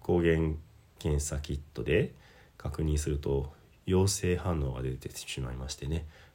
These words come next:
まあ、いわゆるコロナの陽性になったという状態ですね。それで結局、一週間、まあ、八日まで、えー、自宅療養という形になりました。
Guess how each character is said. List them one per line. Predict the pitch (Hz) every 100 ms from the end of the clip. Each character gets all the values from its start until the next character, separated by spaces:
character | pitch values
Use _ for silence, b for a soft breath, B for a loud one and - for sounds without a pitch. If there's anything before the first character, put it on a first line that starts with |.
| -
ま | 60
あ、 | 65 - -
い | 87
わ | 76
ゆ |
る | - - -
コ | - 85
ロ | 71
ナ | 62
の | - 58 52 -
陽 | 76 76
性 | 73 76 73
に | 71
な | 71 71
っ | -
た | -
と | - -
い | 53 50
う | - B B B B -
状 | 76 67
態 | 65 69 67
で |
す | 67 -
ね。 | 71 76 - B B
そ | - -
れ | 90
で | 92 95 101
結 | 98 -
局、 | 104 104 104 95 95 - B B B -
一 | 78
週 | - - 78
間、 | - 53 - -
ま | - 73 -
あ、 | b b b b
八 | - 78 - 101
日 | 101 101 -
ま | 104 95
で、 | 65 - - - - -
え |
ー、 |
自 | 64 69 69
宅 | 80 - 80
療 | 82 69
養 | 60 52
と | - -
い |
う |
形 | - - 64 65
に | 64
な | 64
り | 65
ま | 69
し | -
た。 | -